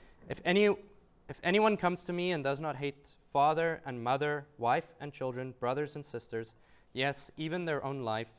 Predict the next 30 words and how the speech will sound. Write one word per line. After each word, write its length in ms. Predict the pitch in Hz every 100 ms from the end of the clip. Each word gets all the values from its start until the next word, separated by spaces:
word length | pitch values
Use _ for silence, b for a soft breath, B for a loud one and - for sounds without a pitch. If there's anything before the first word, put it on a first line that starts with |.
| _
such 300 | - 151 175
a 40 |
person 460 | - 147 143 147 139
cannot 420 | 131 120 120 -
be 80 | 131
my 200 | 113 107
disciple. 580 | 120 - 127 110 - - _ _ b b b b
And 120 | 120
whoever 280 | 127 135 170
does 200 | 156 139
not 180 | 143 143
carry 300 | 139 143 151
their 120 | 123
cross 420 | - 110 110 -
and 100 | 110
follow 280 | - 131 131
me 220 | 110 110 -
cannot 340 | 110 104 107
be 100 | 113
my 200 | 104 98
disciple." 480 | 98 - 113 113 - _ _ _ _ _ b b b b b b -
Suppose 440 | 160 - 214 202
one 140 | 190
of 60 | 190
you 120 | 180
wants 180 | 160 151
to 80 | 143
build 240 | 135 143
a 160 | 147 127 -
tower. 420 | 120 113 101 107